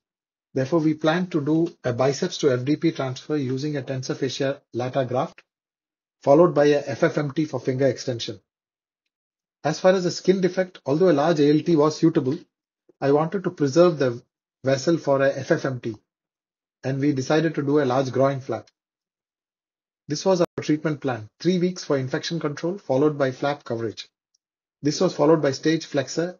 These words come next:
and extensor tendon reconstruction. After control of the infection, we placed a silicone drain as a spacer to allow passage of the fascia lata tendon graft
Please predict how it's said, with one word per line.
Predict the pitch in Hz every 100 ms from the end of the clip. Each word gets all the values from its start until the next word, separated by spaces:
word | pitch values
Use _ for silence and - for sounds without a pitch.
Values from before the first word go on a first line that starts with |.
| -
and | 123
extensor | 120 143 143
tendon | 131 123 120
reconstruction. | 113 113 107 - 107 - 98 _ _ _ _ _ _ _ _ _ _ _ _ _ _ _ _ _ _ _ _ -
After | 139 208
control | 185 165 185 196
of | 147
the | 139 _
infection, | 156 - 175 220 _ _ _ _
we | 139
placed | 151 165 180
a | 175
silicone | 131 147 151 170 165
drain | 120 147 190 - - _
as | - 135
a | 147
spacer | 143 143 147 - 131 107
to | - 147 - _ -
allow | 131 156 190 -
passage | 135 127 170 131 - _ _ _ -
of | 131
the | 143
fascia | 147 139 165
lata | 139 143 156
tendon | 139 131 139 135
graft | 135 156